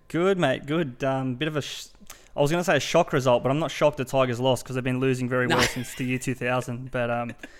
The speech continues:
Speaker 1: I guess the way they <laughs> lost is a little bit of a surprise 'cause I actually tipped them to win, and, um, geez, I couldn't have been much more wrong than that.
Speaker 2: I, when I heard the news, uh, someone posted it on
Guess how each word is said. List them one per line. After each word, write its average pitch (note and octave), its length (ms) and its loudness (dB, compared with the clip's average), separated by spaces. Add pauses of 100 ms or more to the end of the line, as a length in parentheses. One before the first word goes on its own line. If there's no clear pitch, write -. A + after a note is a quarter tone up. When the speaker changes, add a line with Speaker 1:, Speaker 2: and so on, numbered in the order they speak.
(420)
Speaker 1:
I D3+ 80 2
guess E3 200 2
the C#3+ 100 2
way D3 160 10
they D3 160 4
<laughs> C#3+ 100 0
lost - 180 4
is D3 120 0
a C#3+ 40 4
little C3+ 180 2
bit B2 100 0
of A#2+ 80 -4
a A#2+ 40 -4
surprise B2+ 540 4
'cause B2+ 160 -2
I C#3 100 2
actually C#3 200 0
tipped - 220 -6
them B2 180 -4
to B2+ 100 -8
win, C3+ 300 0
and, B2 160 0 (500)
um, B2 560 2 (460)
geez, A#2 200 -12
I G#2 120 -8
couldn't C#3 240 -4
have B2 100 -4
been A#2 180 -4
much A#2 260 -6
more A#2 140 -6
wrong A2+ 220 -6
than G#2 140 -10
that. G#2 180 -12 (960)
Speaker 2:
I, C#3 140 4
when C#3+ 260 2
I D3+ 140 6
heard D3+ 240 4
the E3+ 80 -2
news, C#3+ 500 2
uh, B2 480 4
someone E3 320 0
posted C#3 380 2
it C3 100 4
on B2 440 -2